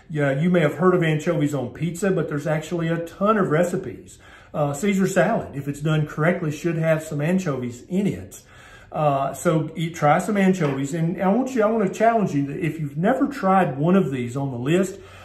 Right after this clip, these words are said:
I want you to try it at least one time because you might be surprised at how much you love it.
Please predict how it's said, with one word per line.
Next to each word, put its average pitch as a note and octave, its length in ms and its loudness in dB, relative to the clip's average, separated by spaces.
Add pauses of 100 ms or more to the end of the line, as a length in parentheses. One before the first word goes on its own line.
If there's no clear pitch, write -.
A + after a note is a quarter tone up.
(120)
I A3+ 60 -4
want B3+ 160 -2
you C#4 100 -4
to A#3+ 80 -6
try F#3 400 2
it C#3 80 0
at D3 100 -8
least C#3+ 240 -2
one D#3+ 200 -4
time B2+ 280 -6
because B2 300 -10
you G3+ 160 -4
might G3+ 460 -4
be E3+ 100 -4
surprised E3 680 -2 (300)
at B2+ 200 -8
how C3 200 -8
much B2 440 -8 (380)
you A#2+ 280 -12
love A2+ 320 -12
it. - 180 -20